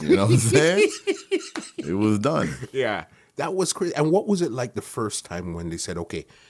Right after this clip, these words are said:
Speaker 2: action," and the light turned on, on B E T? 'Cause remember, this is all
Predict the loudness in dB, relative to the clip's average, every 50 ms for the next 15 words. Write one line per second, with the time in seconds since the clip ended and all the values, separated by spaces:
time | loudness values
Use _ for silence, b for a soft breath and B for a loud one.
0 | b b b b 0 0 0 -2 -6 -10 -10 -12 -12 -12 -12 -10 -8 -8 -8 -8
1 | -8 -10 -10 -8 -8 -6 -6 -6 -8 -10 -10 -10 -12 -12 -12 -14 -12 -10 -8 -6
2 | -6 -6 -8 -12 -14 -14 -10 -10 -10 -8 -6 -6 -4 -4 -4 -4 -6 -8 -12 b
3 | b b b b -4 -2 -2 -2 -2 -4 -4 -6 -6 -4 -2 -2 -2 -2 -4 _